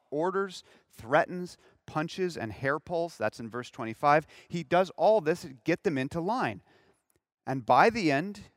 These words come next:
things are mostly back into shape. The temple squatter's been kicked out, the Sabbath market's been shut down,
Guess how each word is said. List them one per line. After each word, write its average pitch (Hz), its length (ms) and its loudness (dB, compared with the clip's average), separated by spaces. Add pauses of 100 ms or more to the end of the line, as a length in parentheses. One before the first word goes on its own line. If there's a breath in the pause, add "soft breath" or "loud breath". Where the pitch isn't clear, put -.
(120)
things 185 240 -6
are 240 100 -8
mostly 170 500 -6
back 117 360 2
into 147 140 -8
shape. 98 300 -12 (880)
The 117 80 -8
temple 127 340 -2
squatter's 139 480 2
been 165 180 -6
kicked - 340 -6
out, 139 280 6
the - 80 -14
Sabbath 135 400 2
market's 139 460 -2
been 147 160 -8
shut 156 280 -6
down, 113 360 -8